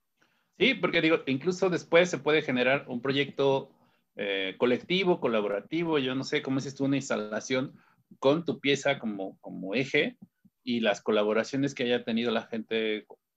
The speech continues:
utiliz-, reutilizando tus materiales, ¿no? Creo que se, se puede generar algo muy interesante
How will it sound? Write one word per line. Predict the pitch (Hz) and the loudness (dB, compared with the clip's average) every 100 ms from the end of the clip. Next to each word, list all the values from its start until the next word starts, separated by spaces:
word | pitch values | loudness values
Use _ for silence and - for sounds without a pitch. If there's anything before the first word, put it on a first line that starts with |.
| - - - | -20 -20 -18
utiliz-, | 113 113 104 - - | -10 -6 -6 -6 0
reutilizando | 151 156 131 113 131 120 117 | 2 2 2 0 0 -2 -2
tus | 110 | -4
materiales, | 107 98 110 120 117 107 | -4 -4 -2 0 0 0
¿no? | 120 135 | -4 -4
Creo | 135 135 | -6 -2
que | 139 135 - _ _ _ | -2 -2 -6 _ _ _
se, | - 101 - | -6 -6 -4
se | 120 | -8
puede | - 123 131 | -2 0 0
generar | 123 117 113 117 120 | -2 0 2 0 -2
algo | 117 117 120 | -4 -2 -2
muy | 117 | 0
interesante | 113 117 110 - 120 131 - | -2 -4 -8 -6 -6 -6 -10